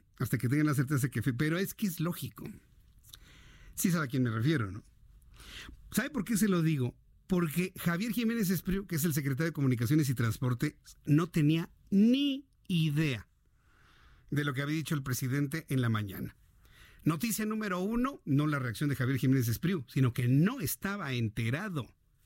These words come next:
de lo que había propuesto el presidente de la República. No estaba enterado. Javier Jiménez Espriu, titular de la Secretaría de Comunicaciones y Transportes, consideró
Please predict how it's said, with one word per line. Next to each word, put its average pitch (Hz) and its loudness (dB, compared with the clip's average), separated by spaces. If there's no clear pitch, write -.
de 143 2
lo 143 0
que 131 -2
había 147 0
propuesto 143 -2
el 135 0
presidente 131 0
de 123 2
la 120 2
República. 135 -4
No 180 4
estaba 196 -6
enterado. 135 -2
Javier 196 0
Jiménez 240 0
Espriu, 214 0
titular 202 0
de 190 -4
la 175 2
Secretaría 147 0
de 185 -4
Comunicaciones 156 2
y - -10
Transportes, 170 -2
consideró 151 0